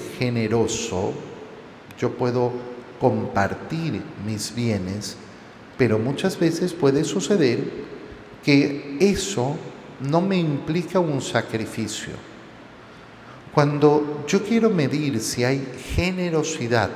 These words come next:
generosidad verdadera en mi corazón, ¿qué es lo que tengo que hacer?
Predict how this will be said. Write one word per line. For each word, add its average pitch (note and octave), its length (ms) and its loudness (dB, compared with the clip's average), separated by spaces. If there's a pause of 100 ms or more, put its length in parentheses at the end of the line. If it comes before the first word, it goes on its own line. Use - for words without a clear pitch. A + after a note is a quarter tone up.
(340)
generosidad G2 680 -2 (600)
verdadera G2+ 880 2 (500)
en G#2 360 0
mi D3 140 0 (140)
corazón, F2+ 580 0 (880)
¿qué C#3 240 6
es - 200 0 (280)
lo G#2+ 200 2
que - 120 -4
tengo C3+ 340 0
que - 80 0
hacer? F3 320 0